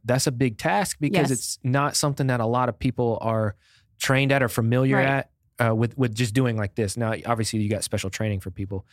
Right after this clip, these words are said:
Speaker 1: uh, that do know how to handle that.
Speaker 2: Right.
Speaker 1: But we, we would need some help in that area,
Speaker 2: Yes.
Speaker 1: or at least someone to, to help us get it going. So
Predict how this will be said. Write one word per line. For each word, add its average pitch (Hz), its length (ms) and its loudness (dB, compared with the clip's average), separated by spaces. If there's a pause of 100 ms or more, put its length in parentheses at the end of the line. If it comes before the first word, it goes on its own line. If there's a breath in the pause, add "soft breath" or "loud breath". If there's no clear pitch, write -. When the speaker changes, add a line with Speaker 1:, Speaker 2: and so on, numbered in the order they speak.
(320 soft breath)
Speaker 1:
uh, 101 80 -2
that 107 280 -2
do 160 300 2
know 113 140 0
how 104 100 -2
to 95 80 -2
handle 95 220 -4
that. 87 200 -8
Speaker 2:
Right. 202 140 0
Speaker 1:
But 107 80 -2
we, 123 380 0
we 117 160 0
would 117 120 2
need 117 140 -2
some 107 140 -6
help 127 180 -2
in 113 80 -4
that 104 140 -4
area, 107 340 -2
Speaker 2:
Yes. 98 260 -6
Speaker 1:
or 107 220 -2
at 113 100 0
least 120 200 -2
someone 117 180 -2
to, 104 140 -2 (140)
to 101 100 -2
help 107 200 -4
us - 220 -8
get 107 140 -2
it 92 100 -6
going. 107 320 0
So 98 300 -4